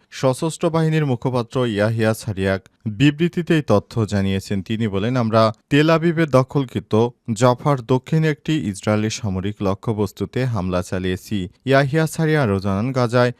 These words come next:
নিপীড়িত জনগণের প্রতিরোধ আন্দোলনের প্রতি সংহতি প্রকাশ এবং ইসরায়েলি দখলদার বাহিনীর অপরাধ ও যুক্তরাষ্ট্রের সমর্থনে জবাবে এই হামলা চালানো হয়েছে।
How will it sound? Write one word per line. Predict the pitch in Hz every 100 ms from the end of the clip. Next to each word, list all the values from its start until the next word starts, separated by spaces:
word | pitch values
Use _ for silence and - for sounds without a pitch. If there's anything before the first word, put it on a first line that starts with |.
| -
নিপীড়িত | 127 143 156 175 180 180
জনগণের | 170 165 165 160 165 160
প্রতিরোধ | 156 147 147 151 104 117
আন্দোলনের | 139 113 113 107 110 113 113
প্রতি | - - 139 160
সংহতি | 151 - 139 135 143 151
প্রকাশ | 143 113 - 107 -
এবং | 101 87 98 110 - -
ইসরায়েলি | 123 127 - 151 151 147
দখলদার | 117 110 - 113 117
বাহিনীর | 107 98 101 98 117 - -
অপরাধ | 120 120 147 143 135
ও | 139 131 - -
যুক্তরাষ্ট্রের | 104 139 - 175 170 -
সমর্থনে | 170 160 156 160 - 110 101
জবাবে | 90 101 95 107 113 95
এই | 98 92
হামলা | 101 92 120 -
চালানো | 101 92 92 101
হয়েছে। | 101 - 107